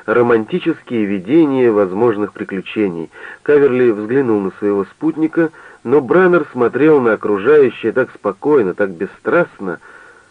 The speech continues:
что Каверли ничего не спросил.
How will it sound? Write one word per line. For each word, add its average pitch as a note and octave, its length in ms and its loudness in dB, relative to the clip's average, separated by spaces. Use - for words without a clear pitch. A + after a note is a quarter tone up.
что - 240 -8
Каверли A2+ 600 0
ничего A#2 400 -6
не F2+ 100 -8
спросил. - 520 -20